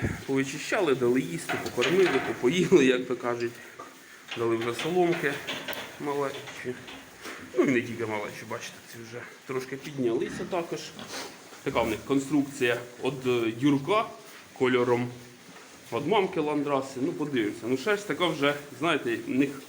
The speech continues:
навіть в дюрка трошки шерсть інша. І колись теж різали дюрка, то в них шерсть, на-, ну, ну, як наче як пластикова, вона така і крутиться, і до ножа дуже, е, прилипає, особливо коли шерсть обганяється.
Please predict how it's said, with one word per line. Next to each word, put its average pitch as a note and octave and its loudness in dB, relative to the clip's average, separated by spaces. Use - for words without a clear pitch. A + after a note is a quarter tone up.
навіть B2+ 2
в B2+ -2
дюрка C3 4
трошки C3+ -2
шерсть A2 -2
інша. G2 -10
І A2+ -8
колись C3+ 0
теж C#3 -2
різали D3+ 4
дюрка, D#3+ 4
то B2 8
в B2+ -10
них C#3 2
шерсть, F3 -2
на-, A#2 -2
ну, A#2+ 0
ну, B2 2
як A#2+ 0
наче B2+ 0
як B2+ -4
пластикова, A2+ 0
вона A#2+ -2
така A#2 -6
і C3+ -10
крутиться, E3+ 0
і A#2 -2
до C3 6
ножа C3+ 6
дуже, B2+ -2
е, G#2+ -2
прилипає, B2 2
особливо A2+ -4
коли A2+ -6
шерсть - 0
обганяється. A#2 -2